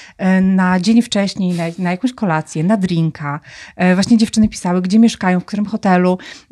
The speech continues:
e, żeby się spotkać. I to było takie moje, mówię, "Kurczę, ale super", tak właśnie o to chodziło. Mm, po konferencji znowu były, mm, prelegentki z różnych, e, e, obszarów. E, i była sprzedaż, i był P R,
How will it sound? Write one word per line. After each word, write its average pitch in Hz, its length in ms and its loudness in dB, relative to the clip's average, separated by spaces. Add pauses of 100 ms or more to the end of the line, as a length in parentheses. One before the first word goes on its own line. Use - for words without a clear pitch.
e, 208 80 4
żeby 208 160 0
się 240 120 2
spotkać. 180 640 -2
I 226 60 -10
to 233 100 -2
było 220 160 -2
takie 233 260 -2
moje, 233 180 4 (220)
mówię, 240 200 -2 (160)
"Kurczę, - 540 -12 (160)
ale 254 220 -2
super", 196 400 -4
tak 220 160 -4
właśnie 247 320 0
o 240 80 0
to 226 120 -4
chodziło. 165 420 -8 (500)
Mm, 202 460 2
po 285 120 2
konferencji 233 600 2
znowu 208 260 2
były, 190 260 0
mm, 185 400 2
prelegentki 202 560 -2
z 185 80 0
różnych, 196 480 -4
e, - 40 -16 (500)
e, 170 60 -8
obszarów. 175 540 -4 (880)
E, 185 180 0
i 196 140 -8
była 180 240 0
sprzedaż, 160 480 -8
i 180 100 -10
był 190 140 -6
P 196 120 -16 (240)
R, 160 100 -8